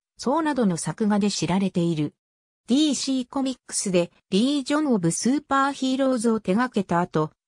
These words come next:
二千五年一月にマーベルコミックスと独占契約を結ぶ。マーベルでのコワペルの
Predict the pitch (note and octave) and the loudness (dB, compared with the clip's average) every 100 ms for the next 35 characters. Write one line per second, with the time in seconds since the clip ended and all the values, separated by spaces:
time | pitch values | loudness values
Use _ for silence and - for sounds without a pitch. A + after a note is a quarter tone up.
0 | _ F3+ - D4 C#4 A#3+ A3 G#3+ G3+ - | _ 0 2 0 2 2 2 0 0 -4
1 | E3 B3 A#3+ - A3+ G#3+ G3+ _ _ F#3+ | -2 0 -2 0 0 2 0 _ _ 0
2 | B3+ C#4+ C#4+ C#4 - C#4+ C4+ - B3 - | 2 2 0 -2 0 -2 -2 -4 -6 -6
3 | - F3+ E3+ - - C#4 C4+ - C4 A#3+ | -4 -2 -2 -4 -4 -2 -2 -2 0 2
4 | F#3+ - D#3+ D#3+ D#3+ - D#3 D3+ - _ | 2 2 0 2 -2 -4 -4 -4 -6 _
5 | _ _ _ - B3 D4+ B3 A3+ G#3+ G3 | _ _ _ 0 0 2 2 2 2 2
6 | D#3+ E3+ F3+ G#3 A#3+ G#3 F3+ F3+ | 2 0 0 2 0 2 0 -2